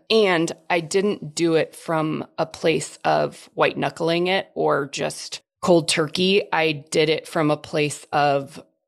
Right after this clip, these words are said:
like, an actual spiritual awakening where God was like, "You're done. Like, this is not for you anymore." <laughs> Like, it's not going to work out. And I think it just took playing around with it for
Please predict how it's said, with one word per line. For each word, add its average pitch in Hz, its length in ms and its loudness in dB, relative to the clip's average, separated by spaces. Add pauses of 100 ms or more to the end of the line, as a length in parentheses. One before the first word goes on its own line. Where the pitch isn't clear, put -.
(180)
like, 151 240 -2
an 139 80 0
actual 139 380 -2
spiritual 147 840 -2
awakening 147 640 0
where 143 180 -2
God 139 420 -2
was 147 300 -10
like, - 480 -10 (240)
"You're 147 260 0
done. 151 320 0 (380)
Like, - 400 -10 (500)
this 139 260 2
is 156 220 -4
not 220 240 0
for 302 160 2
you 349 240 6
anymore." 294 680 2 (140)
<laughs> - 160 -8 (240)
Like, - 160 0
it's 78 180 -4
not 80 360 0
going 220 400 -2
to 254 200 -2
work 277 320 0
out. 285 540 -2 (480)
And 170 520 -2 (180)
I 175 60 -4
think 185 200 -2
it 156 140 0
just - 280 -4 (220)
took - 460 2 (400)
playing 185 320 2
around 147 400 0
with 170 180 0
it 185 160 0
for 180 380 -2